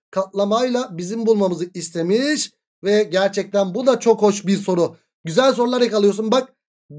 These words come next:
yeni nesil yani soruları bizim yazmamız gerçekten çok etkili. Çünkü burada bu soruyu ben nereden çevirdiğimi sana gösteriyorum. Eski nesil bu şekilde geliyor. Yeni nesil de bak bu şekilde geliyor.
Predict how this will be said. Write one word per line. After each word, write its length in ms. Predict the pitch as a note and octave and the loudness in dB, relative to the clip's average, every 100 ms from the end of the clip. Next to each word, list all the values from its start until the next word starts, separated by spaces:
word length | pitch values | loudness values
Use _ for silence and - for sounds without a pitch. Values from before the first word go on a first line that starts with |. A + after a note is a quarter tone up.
| C#3+ | -4
yeni 320 | E3+ A#3 C4+ | 2 2 2
nesil 340 | B3 F#3+ C#3 - _ _ - | -2 -6 -8 -12 _ _ -2
yani 240 | G3+ F#3+ | 0 0
soruları 420 | - C4+ C4+ F#3+ | 0 -2 0 0
bizim 220 | A3+ B3+ B3+ | -2 -4 0
yazmamız 420 | A3 F#3 D3+ B2+ | 0 -2 -6 -2
gerçekten 480 | A3 A#3 G3+ - C#3 | -2 -2 -8 -12 -12
çok 220 | F3+ E3 | -12 -12
etkili. 300 | - B2 A2+ _ _ - | -14 -18 -20 _ _ -10
Çünkü 300 | B3+ G#3+ A3 | -6 -4 -2
burada 380 | C#4 A#3 C4 _ _ C#3 | 0 0 -2 _ _ -14
bu 200 | D#3+ C#4+ | -8 -6
soruyu 360 | C4+ B3+ A#3 | -4 0 2
ben 240 | G#3 A3+ G#3+ | 2 2 0
nereden 380 | B3 C4 B3+ | 2 2 0
çevirdiğimi 480 | B3 A#3 A#3 G#3+ B3 | 0 -4 -4 -4 -4
sana 180 | A3+ G#3+ | -2 -2
gösteriyorum. 500 | F3+ D#3+ C3+ A#2+ A2+ - | -2 -4 -10 -12 -12 -2
Eski 320 | G3+ G#3 C4 | -2 0 -4
nesil 320 | C4 G3+ D#3+ | -2 -2 -6
bu 60 | F3+ | -6
şekilde 300 | A3 C4 C4+ | -6 -4 -2
geliyor. 360 | C4+ C#4 C#4 - _ _ | -2 2 0 0 _ _
Yeni 260 | F#3 C4 C4 | -4 -2 -2
nesil 240 | G#3 G3 | -4 0
de 100 | F#3+ | 0
bak 200 | C4 A3+ | 0 -6
bu 60 | A#3+ | -6
şekilde 340 | A3+ F#3+ E3+ | -4 -4 -4
geliyor. 320 | F3 G#3+ C4+ | -4 -4 -4